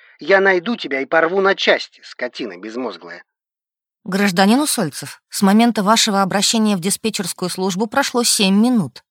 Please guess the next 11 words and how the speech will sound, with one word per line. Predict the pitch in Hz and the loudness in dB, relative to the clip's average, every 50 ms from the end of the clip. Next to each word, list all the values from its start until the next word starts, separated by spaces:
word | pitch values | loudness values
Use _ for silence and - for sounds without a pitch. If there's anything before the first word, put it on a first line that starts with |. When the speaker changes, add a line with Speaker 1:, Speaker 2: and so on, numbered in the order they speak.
| _ _ _ _ _ _ | _ _ _ _ _ _
Speaker 2:
В | - - | -12 -8
течение | 214 190 - 254 247 240 240 | -2 0 2 2 4 2 2
пятнадцати | 214 262 247 - 262 247 233 220 - - - | 0 -2 -4 2 4 4 4 2 0 -4 -2
минут | 208 202 208 240 247 | 0 2 2 0 0
по | - - 269 | -2 -2 0
нормативу | 240 208 196 196 185 - - 180 175 202 - - | 2 2 2 2 0 0 -2 -2 -2 -2 -2 0
аварийная | 226 214 214 214 214 202 180 175 170 185 185 | 0 2 2 4 2 2 2 0 0 -2 -2
прибудет | - 254 233 180 175 170 196 - - | -2 -2 -2 -2 -2 -2 -4 -4 -2
по | 240 233 | -2 0
вашему | 202 196 190 - 233 233 233 214 | 0 0 -2 0 0 0 0 0
адресу». | 170 147 147 147 - - - 156 151 | 0 -2 -6 -8 -8 -8 -8 -8 -12